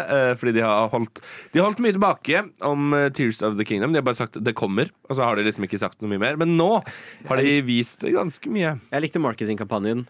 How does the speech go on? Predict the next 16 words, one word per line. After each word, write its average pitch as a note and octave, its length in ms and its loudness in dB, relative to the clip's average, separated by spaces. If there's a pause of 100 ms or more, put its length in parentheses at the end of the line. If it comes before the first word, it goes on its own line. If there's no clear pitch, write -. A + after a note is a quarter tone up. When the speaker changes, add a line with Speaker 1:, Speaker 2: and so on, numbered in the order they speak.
Speaker 2:
eh, A2 380 -2
som A#2+ 240 -4 (540)
pågikk A2 400 0
de A#2 80 -4
siste A2+ 300 -6
to A#2 180 0
månedene, A2 580 -2 (100)
hvor A2 120 -4
det A2 100 0
var A#2+ 140 0
sånn, G#2+ 140 -4 (200)
vi G2+ 100 -6
begynner D#3 280 2
å C3 40 2
nærme A#2 440 0
oss - 360 -6